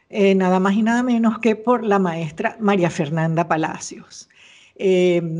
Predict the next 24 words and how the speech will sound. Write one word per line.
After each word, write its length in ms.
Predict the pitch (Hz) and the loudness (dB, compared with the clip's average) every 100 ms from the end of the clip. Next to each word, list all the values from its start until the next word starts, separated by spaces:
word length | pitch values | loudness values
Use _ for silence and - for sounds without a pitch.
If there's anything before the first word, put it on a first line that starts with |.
| 170 | -2
el 260 | 196 180 | -2 0
tema 500 | 269 262 269 302 359 370 | 2 4 4 0 -4 -8
se 240 | - 208 | -4 -2
centra 800 | 180 - 233 233 240 240 277 269 - | -2 -4 -2 0 -2 -2 -4 -4 -4
en 200 | 185 185 | -4 -4
cómo 440 | - 269 269 277 | 0 0 2 2
la 160 | 254 196 | 2 4
obra 320 | 208 214 233 | 2 2 2
de 120 | 233 | 2
arte 480 | 202 185 180 220 208 | 2 2 0 -2 -2
pasa 480 | 208 196 202 - 233 | 0 -2 -2 -4 -8
a 180 | - | -6
formar 560 | 175 175 156 160 156 - | -8 -8 -6 -6 -6 -2
parte 460 | 226 220 233 226 185 | 2 4 2 0 0
de 100 | 170 | 0
la 140 | 160 | -2
vida 300 | 156 160 180 | -4 -2 -2
del 180 | 180 165 | -2 -2
artista, 600 | 160 - 262 208 - 160 | -6 -2 0 0 -6 -8
del 260 | 156 160 151 | -6 -8 0
crítico 720 | 240 254 - 180 - 165 - _ _ _ | 4 4 2 -2 -2 -6 -8 _ _ _
y 120 | 202 | 2
del 180 | 170 156 | 4 2
público, 680 | 160 277 269 202 196 170 170 | 4 4 6 4 2 -2 -6